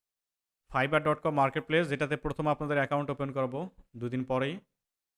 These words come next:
তো fiverr dot com-এ আসার পরে যদি এখান থেকে আমি সার্চ করি বাল্ক ফোন, বি ইউ এল কে, বাল্ক মানে অনেকগুলো বলে কিন্তু, হ্যাঁ?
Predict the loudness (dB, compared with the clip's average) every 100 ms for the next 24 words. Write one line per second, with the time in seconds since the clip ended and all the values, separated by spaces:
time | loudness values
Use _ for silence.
0 | _ _ _ _ _ _ _ -2 0 2
1 | 2 0 0 2 2 0 -2 2 2 2
2 | 0 0 0 2 0 -2 0 0 0 -4
3 | -4 -4 0 2 2 0 -4 -6 -2 0
4 | -2 -6 -4 -4 -4 -4 -4 -4 -2 -2
5 | -2 -4 0 0 2 0 0 0 0 0
6 | 0 -4 -8 -8 -8